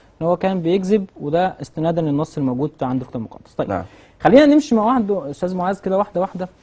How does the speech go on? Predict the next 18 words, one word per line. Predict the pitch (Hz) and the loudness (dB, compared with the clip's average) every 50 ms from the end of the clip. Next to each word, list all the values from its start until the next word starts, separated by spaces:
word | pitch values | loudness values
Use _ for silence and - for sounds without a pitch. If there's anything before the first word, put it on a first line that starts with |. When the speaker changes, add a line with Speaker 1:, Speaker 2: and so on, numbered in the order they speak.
| _ - | _ -20
Speaker 1:
عشان | 147 - 143 135 | -10 -6 -4 -2
الناس | 139 156 165 160 | -2 -2 -4 -6
تبقى | - - 143 117 123 | -8 -10 -8 -6 -6
معانا | 127 135 156 156 | -6 -4 -4 -6
ان | 139 139 | -6 -6
شاء | - 160 147 | -6 -8 -6
الله | 143 147 156 | -6 -8 -6
تعالى. | - 151 143 156 165 170 170 _ _ _ _ _ _ _ _ _ _ _ - _ _ _ - 170 | -2 -2 0 0 -2 -6 -8 _ _ _ _ _ _ _ _ _ _ _ -20 _ _ _ 0 0
احنا | - - 202 196 190 190 - 170 | 0 0 -2 -2 -2 -2 -4 -6
اصلا | 180 - - 175 175 180 170 143 | -10 -6 -4 -4 -4 -2 -2 -2
جايين | 131 127 135 143 165 175 175 170 165 - _ - | -2 0 0 0 -2 -2 -4 -8 -10 -14 _ -10
نقول | 117 123 - 113 147 165 170 170 165 - _ _ _ _ _ _ _ _ _ _ _ _ - | -10 -8 -4 -2 0 0 0 -2 -4 -10 _ _ _ _ _ _ _ _ _ _ _ _ -4
ليه | - 143 185 240 262 262 | 2 4 4 4 4 4
طلع | - 214 233 226 202 | 4 2 4 2 0
دلوقتي | 165 160 175 196 202 - 170 | 0 -2 -4 -4 -4 -4 -4
وحيد | 147 - - 196 175 | -6 -4 -4 -6 -6
ورشيد | 175 160 151 - - - 180 160 147 | -4 -6 -8 -8 -6 -8 -6 -4 -2
يردوا؟ | 139 139 135 135 107 107 | -2 -2 -2 -2 -4 -6